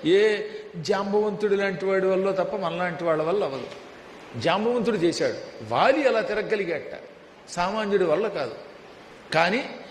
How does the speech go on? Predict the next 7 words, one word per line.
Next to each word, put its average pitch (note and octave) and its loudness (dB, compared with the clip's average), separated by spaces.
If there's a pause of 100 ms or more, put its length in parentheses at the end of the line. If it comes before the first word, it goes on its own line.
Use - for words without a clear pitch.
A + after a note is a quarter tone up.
(360)
ఈ B3+ 4
వెంకటాచల B3+ 0
మహాత్మ్యమును G#3+ -2
శ్రద్ధతో G#3 0
విన్నటువంటి G3 0
వాడు F#3+ 4
భూమండలము G3 2